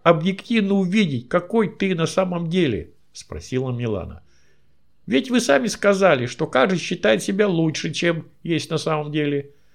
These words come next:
Если не ошибаюсь, в прошлом семестре при изучении тёмных шаров вам говорили, что вы должны регулярно медитировать.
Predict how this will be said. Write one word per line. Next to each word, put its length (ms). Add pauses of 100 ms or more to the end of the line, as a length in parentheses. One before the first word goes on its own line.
(760)
Если 480
не 80
ошибаюсь, 760
в 60
прошлом 680 (180)
семестре 720
при 240
изучении 600
тёмных 440
шаров 460 (300)
вам 240
говорили, 560
что 300
вы 160
должны 540 (320)
регулярно 960 (100)
медитировать. 920